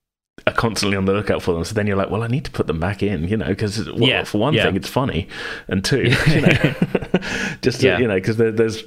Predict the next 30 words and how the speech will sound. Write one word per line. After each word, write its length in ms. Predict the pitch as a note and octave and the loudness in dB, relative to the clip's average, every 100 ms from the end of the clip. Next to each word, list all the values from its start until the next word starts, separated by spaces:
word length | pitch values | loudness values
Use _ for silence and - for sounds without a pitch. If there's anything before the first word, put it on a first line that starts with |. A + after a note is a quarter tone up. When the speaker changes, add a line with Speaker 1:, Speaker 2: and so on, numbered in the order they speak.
| - | -2
Speaker 1:
there's 280 | A2+ G2 - | -2 -2 -6
gold 440 | - A2+ A2+ A2 | -2 0 2 2
to 80 | G#2 | 0
be 120 | F#2 | 0
mined 320 | G2+ A#2+ A2+ | 2 0 0
here, 200 | F2+ C#2+ D2+ | 0 -2 -2
sort 180 | E2 D#2 | -2 -2
of 80 | |
thing. 300 | D#2 C#2 D2 - | -2 -4 -6 -4
Um, 280 | F#2+ E2+ E2+ - - | -2 -2 -4 -10 -6
you 80 | F2+ | -4
know, 160 | C#2+ - - - - - | -4 -6 -14 -18 -18 -4
we've 160 | A#2 A#2+ | -2 0
had 140 | A2 | 0
whole, 380 | A2 A#2+ G2+ E2+ C#2+ _ - | 2 2 0 -2 -8 _ -10
uh, 160 | G#2 - _ _ _ - | -10 -10 _ _ _ -6
it, 160 | A2+ | -4
it's 240 | - A2 A#2+ | -4 -2 -2
usually 360 | E3 C#3 B2+ | 0 0 0
kind 200 | A2+ A2+ | 0 0
of, 220 | G2 - - | -2 -6 -4
I've, 220 | G#2+ G2 - | -4 -4 -4
I've 140 | G2 | -4
had 120 | G#2+ F#2+ | -2 0
an 100 | F#2+ | 0
idea 280 | F2+ F#2 | -2 -2
of 100 | F2+ | -2
where 200 | F2 F2 - _ _ _ | -2 -4 -6 _ _ _
they've 160 | - F2+ | -6 -4
gone 480 | F#2 F2 F2 E2+ | -2 -2 -2 -4